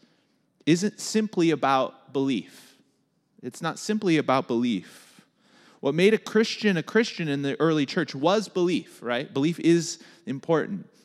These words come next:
A belief that Jesus was the Son of God, which is a pretty incredible thing to believe when you say it that way, and that he was, that he rose from the dead, right? Which is also an inc-, a pretty incredible thing to believe.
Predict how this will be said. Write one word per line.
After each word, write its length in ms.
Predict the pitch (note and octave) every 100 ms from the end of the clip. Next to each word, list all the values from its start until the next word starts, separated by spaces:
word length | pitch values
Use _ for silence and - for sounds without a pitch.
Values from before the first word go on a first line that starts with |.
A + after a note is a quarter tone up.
| _ -
A 100 | C3+
belief 400 | C#3+ E3 F3 -
that 120 | A2
Jesus 440 | D#3 F3+ D3+ -
was 200 | C#3+ C#3
the 100 | C#3
Son 240 | - D3+ C3+
of 100 | A#2+
God, 460 | C3+ G2+ A2+ F3 -
which 200 | A2+ -
is 300 | A#2+ - - -
a 100 | A2
pretty 680 | - D#3+ C3+ B2 - - - _
incredible 420 | C3 D3 C#3 A#2+
thing 220 | A#2+ B2+ A#2+
to 80 |
believe 360 | G#2 G#2 G2+ G#2+
when 160 | G2 G2
you 140 | F#2
say 220 | - G2+
it 120 | F#2 G2
that 200 | G2+ -
way, 260 | G2 A#2 - - - - _ _ -
and 140 | C#3
that 60 | C#3+
he 80 |
was, 160 | C#3+ C3+ -
that 120 | C#3
he 100 | C3+
rose 280 | B2 C#3 E3
from 220 | E3 D3+
the 80 | C3
dead, 420 | A#2 G#2 G2 F3 - A#2+
right? 240 | A#2 D3
Which 140 | A#2 B2+
is 100 | A2+
also 320 | B2 - A2+
an 140 | A2+
inc-, 260 | G#2 - -
a 80 | G2
pretty 280 | C3+ C3
incredible 480 | A#2+ - A#2+ A#2 A#2+
thing 200 | - A2+
to 80 | A#2+
believe. 520 | B2 G2+ F2+ C#3 -